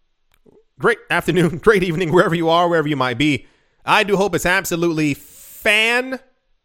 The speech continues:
Thank you all once again for watching, listening,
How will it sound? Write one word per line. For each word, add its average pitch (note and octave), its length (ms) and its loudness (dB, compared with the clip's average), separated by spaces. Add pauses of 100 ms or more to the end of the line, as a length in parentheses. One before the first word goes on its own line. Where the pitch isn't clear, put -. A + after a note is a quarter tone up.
(2250)
Thank A3+ 300 -4
you A3 200 0
all D#3+ 680 2
once C3+ 920 -2
again A#3 580 -2
for F#3+ 260 -2
watching, E3 760 0 (500)
listening, D#3 760 -2